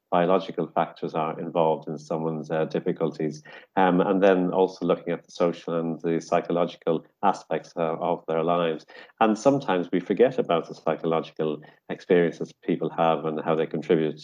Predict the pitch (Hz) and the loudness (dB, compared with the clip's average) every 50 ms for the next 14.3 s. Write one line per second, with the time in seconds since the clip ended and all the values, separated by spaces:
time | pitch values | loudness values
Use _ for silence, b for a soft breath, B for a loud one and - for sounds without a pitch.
0 | - - 82 78 76 78 B B B B _ - - 95 87 82 80 82 80 78 | -2 0 0 0 0 -2 B B B B _ -4 0 2 2 4 4 2 2 2
1 | - 80 85 87 85 - 90 80 76 76 - - 87 85 85 80 80 78 76 - | 0 -2 -2 -2 0 0 -2 -4 -4 -4 -2 0 2 4 4 4 2 0 -2 -4
2 | - B B B B B B _ - 98 95 95 92 90 98 - - 120 110 110 | -12 B B B B B B _ 2 4 4 4 4 2 4 6 6 6 8 8
3 | 104 95 95 92 104 117 120 110 104 95 87 82 82 - - 90 90 90 - - | 6 6 6 4 6 6 6 8 6 4 4 2 0 0 2 2 2 2 0 -2
4 | 85 76 73 73 - - - 98 92 92 90 92 90 - - 101 - - 113 110 | -4 -4 -4 -6 -8 -6 -4 0 0 2 2 2 0 0 -2 -4 2 4 6 8
5 | 110 104 98 - 87 82 - - - - 104 98 98 95 95 95 90 - 92 92 | 8 6 4 2 0 -2 -2 -6 -4 -2 -2 0 0 -2 -4 -4 -2 -2 -2 -2
6 | 87 82 98 101 - - - - 85 80 80 85 85 80 80 - - 98 92 90 | 2 4 4 4 4 0 -8 -6 -4 -2 -2 -2 -4 -4 -8 -8 -6 -4 -2 0
7 | 90 85 80 76 _ - 82 80 80 - - 92 87 90 85 78 82 82 80 - | 0 -2 -4 -6 _ -2 -2 -2 -2 -2 -4 -2 0 0 0 2 2 0 0 0
8 | - 80 78 85 76 71 - 80 76 - 85 82 80 80 b b b b b _ | -2 -2 -2 -2 -4 -2 -4 -4 -4 -4 -6 -8 -8 -8 b b b b b _
9 | _ - 87 85 78 78 82 78 - 85 82 80 80 - 82 78 76 87 82 - | _ -4 -2 -2 0 -2 -4 0 2 2 2 2 0 -4 -8 -2 -2 -2 -2 -2
10 | 80 - - 85 78 82 78 78 78 - 87 90 87 82 76 - 85 80 78 b | -4 -2 -2 -2 -2 -2 -4 -4 -6 -4 0 0 0 0 0 -2 -4 -4 -4 b
11 | b b _ _ 92 85 85 85 76 - - - - 87 85 82 76 80 76 71 | b b _ _ -2 0 0 0 -2 -4 -4 2 4 4 4 4 4 2 -2 -2
12 | - B B B B B B B - 98 98 95 92 87 - 107 98 92 - 127 | -6 B B B B B B B 2 4 4 4 4 4 4 4 4 4 4 4
13 | 123 117 107 98 98 98 92 85 92 98 95 90 - - - - 82 92 90 92 | 4 4 4 4 4 4 4 4 4 2 0 0 -4 -10 -10 -4 0 2 2 2
14 | 85 85 80 80 78 | 2 2 0 0 -2